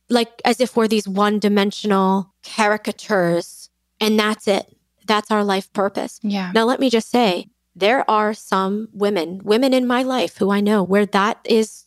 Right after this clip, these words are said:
Speaker 1: literally where they derive meaning and they're very authentic about it. And that is what works for them. And let me tell you, I live, I live for it. I just, I'm like, great,
Speaker 2: Mm-hmm.
Speaker 1: we one hundred percent need people like that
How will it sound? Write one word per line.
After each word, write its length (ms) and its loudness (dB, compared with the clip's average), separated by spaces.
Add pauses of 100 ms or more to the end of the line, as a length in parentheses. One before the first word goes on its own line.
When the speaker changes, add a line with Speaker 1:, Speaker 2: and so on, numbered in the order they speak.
(160)
Speaker 1:
literally 500 2
where 240 2
they 120 2
derive 380 0
meaning 380 2
and 80 0
they're 160 -2
very 380 2
authentic 480 -4
about 300 0
it. 200 0
And 200 -2
that 260 0
is 120 -12
what 160 -2
works 260 -2
for 120 0
them. 260 2 (500)
And 180 2
let 140 -2
me 80 0
tell 200 -2
you, 280 2
I 180 2
live, 640 -2 (380)
I 100 2
live 420 2
for 260 -2
it. 160 -8 (160)
I 300 0 (140)
just, 400 -2 (360)
I'm 140 4
like, 140 2
great, 240 4
Speaker 2:
Mm-hmm. 120 -6
Speaker 1:
we 140 2
one 160 0
hundred 560 -4
percent 440 -2 (200)
need 500 0 (220)
people 300 0
like 220 -2
that 220 -4